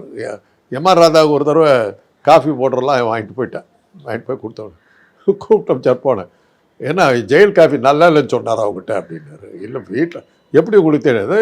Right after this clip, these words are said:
எடுத்துட்டு போயிருக்கிறீங்க, பாக்கெட் பாக்கெட்டாக எடுத்துட்டு போயிருக்கீங்க." அது கே-, அது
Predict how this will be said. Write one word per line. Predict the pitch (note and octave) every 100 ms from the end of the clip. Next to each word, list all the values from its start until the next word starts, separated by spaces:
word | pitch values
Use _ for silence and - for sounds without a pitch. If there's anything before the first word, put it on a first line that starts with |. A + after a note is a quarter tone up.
| G#3
எடுத்துட்டு | F3 G#3+ D#3+ F3+
போயிருக்கிறீங்க, | D3 C3 A#2+
பாக்கெட் | F#2+ D3+ C3+ -
பாக்கெட்டாக | D3+ C3 - -
எடுத்துட்டு | - D#3 D3
போயிருக்கீங்க." | G3 - F#3 - - - _ _ G2 G1+ - _ _ _ _ _ _
அது | - C#3 D3 C3 A#2 - _ _ -
கே-, | - C#3+
அது | C3 A#2